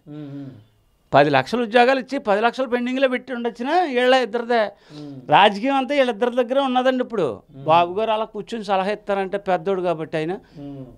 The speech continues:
Speaker 2: రాజనీతి అంతా ఇంక వీళ్ళిద్దరిదే నడుపుకోవాల్సిన బాధ్యత వీళ్ళిద్దరిదే.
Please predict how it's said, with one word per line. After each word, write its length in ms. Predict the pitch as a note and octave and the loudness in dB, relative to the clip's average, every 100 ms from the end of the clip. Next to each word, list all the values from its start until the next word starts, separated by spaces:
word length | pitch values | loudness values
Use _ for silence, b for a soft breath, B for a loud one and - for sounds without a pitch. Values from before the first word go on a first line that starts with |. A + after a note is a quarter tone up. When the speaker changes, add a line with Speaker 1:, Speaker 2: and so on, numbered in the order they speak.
| - | -4
Speaker 2:
రాజనీతి 500 | C#3 D#3+ F#3 A3 G3+ | 6 6 6 0 2
అంతా 220 | G3 G3 | 2 0
ఇంక 120 | A#3 F#3 | -4 -2
వీళ్ళిద్దరిదే 460 | F3 D#3 E3+ F#3+ | 0 0 -2 -2
నడుపుకోవాల్సిన 760 | F#3+ D#3 C#3 F3 E3+ D#3+ C#3+ D#3 | 0 -4 -6 -6 -4 -4 -4 -2
బాధ్యత 400 | D3 D3 D3+ D#3+ | 0 0 -2 -6
వీళ్ళిద్దరిదే. 500 | D#3+ D3+ D3 C3+ | -4 -4 -4 -6